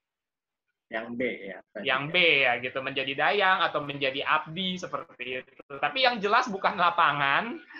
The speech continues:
Speaker 2: bukan tenis court gitu kan ya. Kemudian, eh,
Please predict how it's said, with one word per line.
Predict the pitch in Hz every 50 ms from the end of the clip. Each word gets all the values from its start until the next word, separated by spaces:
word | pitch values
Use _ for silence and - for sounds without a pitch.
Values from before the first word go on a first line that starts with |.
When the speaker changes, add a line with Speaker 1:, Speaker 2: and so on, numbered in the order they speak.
| 269 -
Speaker 2:
bukan | 165 170 170 175 175 -
tenis | 175 175 175 185 180 - -
court | - 180 190 247 254 247 - 196
gitu | 180 185 196 185
kan | 185 180 165 165
ya. | 160 165 185 180 - - _ - -
Kemudian, | 185 185 180 175 170 185 185 196 214 226 233
eh, | 226 185 180 170 170